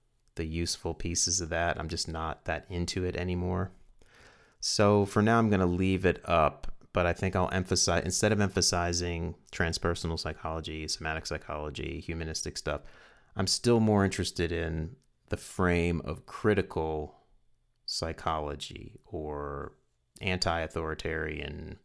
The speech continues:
basically a critique of the mainstream ideas that are holding sway, this sort of medicalized, uh, version, disease-centered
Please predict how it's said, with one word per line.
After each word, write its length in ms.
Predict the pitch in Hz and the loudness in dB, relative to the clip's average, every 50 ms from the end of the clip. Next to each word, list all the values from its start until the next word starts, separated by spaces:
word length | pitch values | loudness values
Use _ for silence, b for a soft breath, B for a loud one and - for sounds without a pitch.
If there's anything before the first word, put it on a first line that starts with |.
| _ b b b b b b b b b b b b b b b b | _ b b b b b b b b b b b b b b b b
basically 720 | 131 135 139 - 123 123 113 107 98 95 90 85 78 - - - _ _ _ _ _ | 2 4 4 2 2 4 6 6 6 6 4 2 0 -4 -10 -20 _ _ _ _ _
a 40 | 98 | -8
critique 840 | - - - 98 85 - - - - 107 104 98 87 - - - - _ | -8 -4 -4 -4 -4 -2 -4 -4 0 0 0 0 0 -4 -14 -18 -14 _
of 600 | - 90 80 80 80 80 69 - - - - - _ - _ | -6 -4 -2 -2 -2 -4 -4 -8 -12 -16 -20 -20 _ -18 _
the 100 | - 92 | -2 0
mainstream 1200 | 87 87 90 90 90 90 90 87 - - - - - 90 87 87 87 85 87 85 82 85 85 85 - _ - - - _ b b b b b b b b b b b - - | 0 2 2 2 2 2 2 0 0 -4 -4 -2 -2 0 0 0 -2 -2 -4 -4 -4 -6 -8 -8 -12 _ -20 -20 -20 _ b b b b b b b b b b b -8 -6
ideas 680 | 90 85 87 80 85 85 85 82 82 82 80 80 78 - | -4 -2 -2 -2 -2 -2 0 0 0 0 0 -2 -4 -4
that 420 | - 82 80 78 76 - - _ _ _ _ - | -2 -2 -2 -2 -2 -4 -8 _ _ _ _ -2
are 140 | 90 85 | -2 -2
holding 420 | 82 - 92 90 82 78 82 80 78 | 0 2 0 0 0 0 -2 -2 0
sway, 420 | - - - 87 80 78 73 76 | -2 -2 -2 0 0 0 0 -2
this 160 | 73 71 73 | -2 -2 -2
sort 220 | - - - 90 80 | -2 -2 0 0 -2
of 80 | 73 | 0
medicalized, 1400 | 76 80 82 82 85 82 80 - - 87 80 80 80 80 80 80 78 78 78 71 69 - - - - - - - - - - - _ _ _ _ _ _ _ _ _ - _ _ - - | 0 0 2 2 2 2 0 0 0 0 2 2 2 2 2 2 0 0 0 -2 0 -2 -2 -4 -4 -6 -8 -8 -8 -14 -20 -20 _ _ _ _ _ _ _ _ _ -20 _ _ -20 -12
uh, 300 | - - 73 71 67 57 - - | -6 -2 0 0 0 -2 -2 -6
version, 720 | - 101 101 90 85 82 80 76 - - 85 80 80 80 | -10 -10 -4 0 2 2 2 2 0 -2 -2 -2 -2 -2
disease-centered 1600 | 78 82 78 78 82 82 82 82 82 82 80 - - - - - - - _ - - - - 85 82 80 78 78 76 69 - | -2 -2 -2 -2 -2 0 0 0 0 0 2 2 4 4 4 2 0 -2 _ 0 0 0 2 0 0 2 2 2 2 0 -2